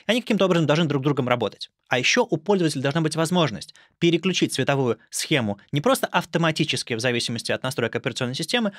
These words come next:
а еще и специально для отдельного сайта. То есть, чтобы операционная система была, допустим,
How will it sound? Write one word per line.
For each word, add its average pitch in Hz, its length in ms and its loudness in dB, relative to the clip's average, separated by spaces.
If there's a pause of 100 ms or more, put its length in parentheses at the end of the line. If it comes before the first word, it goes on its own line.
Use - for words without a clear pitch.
(120)
а 139 100 0
еще 220 200 4
и 214 60 4
специально 196 440 2
для 143 360 2
отдельного 131 400 -2
сайта. - 340 -4 (140)
То 156 80 0
есть, 131 120 0
чтобы 120 280 -2 (120)
операционная 139 420 -2
система 127 340 -2
была, 113 160 2
допустим, 123 400 -4